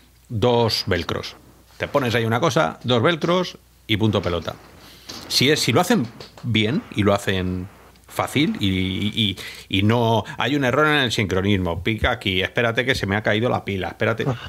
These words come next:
Speaker 1: Oye, pues,
Speaker 2: El, el problema
Speaker 1: no.
Speaker 2: también es el soporte que, que tenga. Ellos mismos dicen que ahora mismo la parte áctica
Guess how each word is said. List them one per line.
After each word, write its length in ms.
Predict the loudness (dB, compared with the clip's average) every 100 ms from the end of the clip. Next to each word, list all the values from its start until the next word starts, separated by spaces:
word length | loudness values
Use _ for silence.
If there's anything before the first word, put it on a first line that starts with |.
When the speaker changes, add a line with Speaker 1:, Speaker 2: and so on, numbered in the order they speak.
| -6 -6 -6
Speaker 1:
Oye, 140 | -6 -8
pues, 180 | 0 2
Speaker 2:
El, 100 | 2 -6 -12
el 40 |
problema 360 | 2 6 8 8
Speaker 1:
no. 60 |
Speaker 2:
también 220 | 6 6 8
es 120 | 6
el 80 | 4
soporte 720 | 4 4 6 4 4 4 6
que, 320 | 6 6 4 -2 0
que 100 | 4
tenga. 240 | 6 8 10
Ellos 160 | 10
mismos 240 | 10 10 8
dicen 240 | 8 6
que 80 | 6
ahora 100 | 6
mismo 200 | 6 6
la 180 | 4 2
parte 300 | -2 4 2
áctica 480 | 4 2 4 4